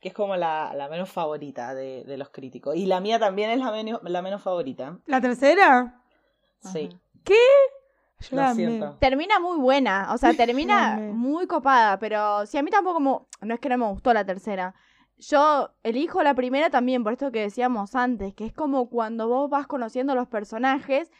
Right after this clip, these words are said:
Speaker 3: y cómo se empieza a despertar, em, como ese sentimiento o esas ganas de encontrarse con Vi-, de, de Eve con Villanelle.
Speaker 1: Ujú.
Speaker 3: Por eso me gusta más.
Speaker 2: Yo creo que la tres, es verdad, tampoco es mi favorita, mi favorita igual que Nick es la dos,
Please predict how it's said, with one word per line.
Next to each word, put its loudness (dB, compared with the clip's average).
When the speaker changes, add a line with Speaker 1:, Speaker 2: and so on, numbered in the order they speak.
Speaker 3:
y -8
cómo 0
se -4
empieza 0
a 2
despertar, 2
em, -8
como -4
ese -6
sentimiento 0
o 2
esas -2
ganas 0
de 0
encontrarse -4
con -6
Vi-, -6
de, -8
de -6
Eve -2
con 2
Villanelle. -2
Speaker 1:
Ujú. -16
Speaker 3:
Por 0
eso -2
me -4
gusta -10
más. -10
Speaker 2:
Yo -6
creo 0
que -2
la 0
tres, -4
es -2
verdad, 2
tampoco 0
es 2
mi 0
favorita, 0
mi -2
favorita -2
igual 0
que -4
Nick -6
es -6
la -2
dos, -2